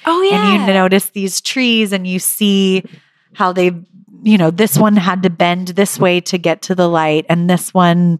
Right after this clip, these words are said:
Speaker 2: has, like, fallen branches, and this one is laying completely down. You know, I'm, I'm totally paraphrasing and taking license here,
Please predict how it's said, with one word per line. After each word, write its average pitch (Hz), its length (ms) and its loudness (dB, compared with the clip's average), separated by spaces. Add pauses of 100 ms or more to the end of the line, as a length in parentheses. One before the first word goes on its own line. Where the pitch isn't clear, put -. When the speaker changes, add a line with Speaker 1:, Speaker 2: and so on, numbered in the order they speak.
(360)
Speaker 2:
has, 180 240 -2
like, 180 200 0
fallen 175 540 -6
branches, 165 760 0
and 160 200 0
this 170 220 0
one 170 160 2
is 165 160 0
laying 170 420 -2
completely 190 460 -8
down. 180 640 -4
You 185 140 -6
know, 151 360 -6 (120)
I'm, 165 320 -8 (100)
I'm 160 340 -10 (120)
totally 156 400 -2
paraphrasing 151 800 -4
and 151 100 -12
taking 147 440 -10 (180)
license 165 480 -6
here, 175 280 -4